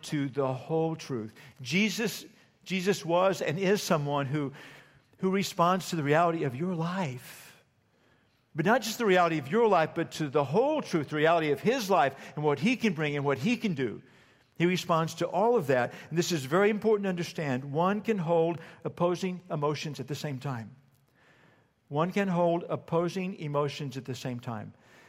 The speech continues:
The first time I ever realized that, although I'm sure I had this happen for me many times, was at my mother's, uh, death. Uh, the day before a funeral, we went to the funeral home, and,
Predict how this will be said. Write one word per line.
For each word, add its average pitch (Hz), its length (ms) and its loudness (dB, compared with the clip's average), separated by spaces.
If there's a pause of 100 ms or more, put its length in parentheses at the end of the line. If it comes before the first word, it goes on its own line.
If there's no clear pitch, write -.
(260)
The 139 140 4
first 170 260 0
time 160 260 2
I 143 240 2
ever 143 340 -2
realized 135 540 2
that, 117 480 -2 (300)
although 127 160 0
I'm 123 140 0
sure 156 220 0
I 123 200 4 (460)
had 123 300 -6 (420)
this 131 180 -4
happen 131 320 2
for 131 140 -6
me 127 160 -2
many 120 240 -4
times, 135 540 -4 (460)
was 135 200 0
at 143 120 2
my 127 180 2
mother's, 131 540 -2
uh, 127 320 -10
death. 135 460 -2 (760)
Uh, 127 140 -6
the 127 120 -4
day 139 160 4
before 151 320 0
a 143 60 0
funeral, 147 360 -4
we 131 120 2
went 139 200 -4
to 139 100 -6
the 127 120 -2
funeral 147 320 -6
home, 123 460 -6
and, 120 360 -6